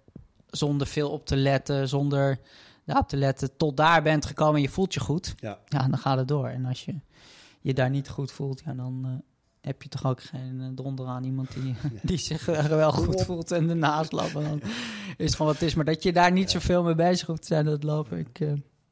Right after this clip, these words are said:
Speaker 1: ik zie er enorm naar uit. Ik ben heel benieuwd.
Speaker 2: Ja, ik ook.
Speaker 1: Maar, eh, even de persconferentie nog afwachten. Ik ga er voor, alsnog maar vanuit dat die anderhalve meter eraf gaat en dat het gewoon doorgaat.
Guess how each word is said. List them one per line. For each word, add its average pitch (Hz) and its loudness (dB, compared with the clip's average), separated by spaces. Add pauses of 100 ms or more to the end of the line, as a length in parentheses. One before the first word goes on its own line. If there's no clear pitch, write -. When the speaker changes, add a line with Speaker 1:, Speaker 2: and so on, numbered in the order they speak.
(500)
Speaker 1:
ik 185 0
zie 233 2
er 208 4
enorm 180 4
naar 165 6
uit. 196 4
Ik - -20
ben 175 -2
heel 156 2
benieuwd. 147 0 (640)
Speaker 2:
Ja, 110 -12
ik 113 -16
ook. 117 -14
Speaker 1:
Maar, 131 -2
eh, 123 -6 (1120)
even 143 -8
de 131 -6
persconferentie 131 -2
nog 139 -4
afwachten. 127 -10 (460)
Ik - -16
ga 123 -12
er 123 -12
voor, 131 -12 (120)
alsnog 135 -12
maar 127 -8
vanuit 127 -12 (220)
dat 139 -10
die 147 -10
anderhalve 135 -6
meter 135 -2
eraf 131 -6
gaat 131 -16
en 135 -12
dat 131 -12
het - -20
gewoon 135 -2
doorgaat. 131 -4